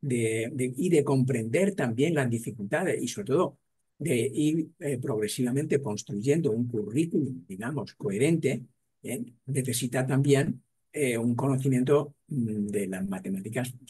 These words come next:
eh, digamos, que se estudian en, en algunos ciclos posteriores. Es decir, si es una educa-, eh, un profesor de educación primaria, parecería razonable que la matemática que se estudia en secundaria, pues también,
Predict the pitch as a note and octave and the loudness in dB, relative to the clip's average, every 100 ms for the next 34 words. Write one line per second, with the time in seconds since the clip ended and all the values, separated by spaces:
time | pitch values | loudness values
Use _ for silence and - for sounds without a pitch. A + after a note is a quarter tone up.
0 | - - - A#2+ G#2 G#2 F#2+ G2 G2+ G#2 | -12 -10 -6 -4 -4 -4 -6 -4 -2 -2
1 | C3 C3+ - - - A#2 B2+ C3+ A#2 B2+ | -2 -2 -2 -2 -4 0 2 2 2 -4
2 | - C#3 A2 G2+ D#3 E3 - A#2+ A2 G#2+ | -6 -6 -4 0 0 0 -2 -4 -4 -6
3 | G2 - A2+ F3+ - - - F#3+ B2 A2+ | -12 -8 0 0 0 -8 -8 -2 -2 -2
4 | - _ _ _ - - G#2 C3+ A#2 A2+ | -12 _ _ _ -6 0 0 2 2 2
5 | A2+ A2 - C3+ A2+ A2 - _ _ A#2+ | -2 -4 -4 -2 -2 -4 -8 _ _ -6
6 | B2 B2+ A#2+ C#3 A#2+ G#2+ G2+ B2+ A2+ B2 | -2 -2 2 2 2 0 -4 -4 0 2
7 | C3+ D3 C#3+ C#3 A#3 - _ _ _ _ | 2 4 4 4 2 -6 _ _ _ _
8 | _ _ _ - A2 A2 A#2 A2 A#2+ A#2 | _ _ _ -8 -6 -4 -2 0 0 -2
9 | B2 A#2 - A#2 B2+ C3 A2+ B2 C3+ - | -4 -4 -4 -2 2 2 0 -2 -4 -12
10 | _ - A#2+ A2+ A2+ G2+ A2 A#2 A#2+ A#2+ | _ -4 -2 0 -2 -4 -4 -2 0 0
11 | A#2 A#2 A#2 G#2+ A#2+ A2+ A2+ A2 A2+ A2+ | -2 -2 -4 -2 0 0 -2 -4 -2 -2
12 | A#2 A2+ A#2 C3+ B2+ A#2+ C3 C3+ C3 C#3+ | -2 -2 0 2 2 2 -2 -2 -4 -4
13 | A2 G#2 A#2 C3+ B2 C#3 - | -6 -2 2 4 4 2 -2